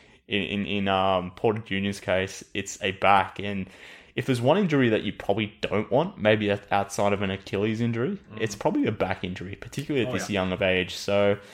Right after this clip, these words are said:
Speaker 1: I would be extremely concerned if Porter Junior was to go down early, maybe not, you know, for a six-month period, but even, like,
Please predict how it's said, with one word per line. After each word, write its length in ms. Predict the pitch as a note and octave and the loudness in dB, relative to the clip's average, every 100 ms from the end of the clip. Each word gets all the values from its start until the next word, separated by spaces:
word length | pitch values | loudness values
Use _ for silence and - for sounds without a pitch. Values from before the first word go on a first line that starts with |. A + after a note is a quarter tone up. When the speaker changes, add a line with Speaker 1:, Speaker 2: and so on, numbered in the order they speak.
| - - - - _ _ - | -20 -20 -20 -20 _ _ 8
Speaker 1:
I 80 | C#3 | 10
would 220 | G3+ F3+ | 12 10
be 140 | F#3 | 8
extremely 440 | D#3 - - C#3 C3 | 6 4 4 4 4
concerned 560 | C3 A#2+ A#2+ A#2 A2+ - | 0 0 2 4 2 0
if 280 | A#2 - | -6 -8
Porter 260 | - B2 A2 | 2 4 6
Junior 300 | A2 G#2+ G#2+ | 4 0 0
was 160 | G#2 - | 0 -2
to 80 | |
go 260 | G#2+ G#2+ G#2 | 0 4 4
down 460 | G#2 G2+ G2+ G2 F2+ - | 4 4 4 0 -4 -2
early, 440 | G#2+ G#2+ G#2 G#2+ | 2 4 4 2
maybe 260 | A2 D3+ D3+ | 0 0 2
not, 400 | A#2+ G#2+ - - _ _ | 4 4 2 -16 _ _
you 80 | A#2 | -4
know, 160 | G#2 G2 | -2 -2
for 320 | - G2+ F#2 | 0 0 0
a 40 | |
six-month 520 | - A2 - G2+ G2+ | -2 -8 -4 -2 -2
period, 300 | - G#2+ A2 | -2 0 0
but 100 | G#2+ | 0
even, 240 | A#2+ D#3+ D3+ | 0 0 0
like, 160 | G2+ | -2